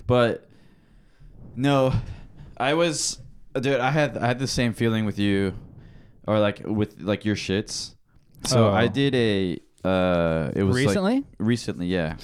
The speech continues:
Speaker 1: Like, last couple days.
Speaker 2: Welcome back, folks, to the shit fucking podcast.
Speaker 1: Well, no. So I did a,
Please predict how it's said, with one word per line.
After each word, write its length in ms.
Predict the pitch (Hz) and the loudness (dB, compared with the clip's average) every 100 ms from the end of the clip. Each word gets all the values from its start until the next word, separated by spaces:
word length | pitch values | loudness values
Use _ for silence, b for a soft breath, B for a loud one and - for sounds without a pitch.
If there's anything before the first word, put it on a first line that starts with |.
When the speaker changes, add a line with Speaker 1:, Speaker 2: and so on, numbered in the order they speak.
| - - | -10 -4
Speaker 1:
Like, 180 | 95 | -4
last 220 | 95 95 - | -2 -2 -2
couple 200 | 95 90 | -4 -2
days. 320 | 87 82 - - B B B B B B | -2 -4 -8 -12 B B B B B B
Speaker 2:
Welcome 340 | 135 170 233 | 0 0 2
back, 260 | 196 233 233 | 2 2 2
folks, 480 | 165 165 170 - - | 4 4 2 -6 -4
to 120 | 151 | -2
the 180 | 139 117 | 0 -2
shit 440 | - - 165 202 - - | -4 0 0 0 -6 -2
fucking 320 | 151 147 139 | -2 0 0
podcast. 580 | 131 117 110 104 101 107 | 0 0 0 -2 -2 -2
Speaker 1:
Well, 140 | 143 | 0
no. 380 | 175 185 127 - - | 2 2 0 -2 -8
So 340 | 113 - 135 127 | -6 0 2 2
I 140 | 131 | 0
did 220 | 143 165 | 0 0
a, 440 | 151 131 120 104 | 2 2 2 0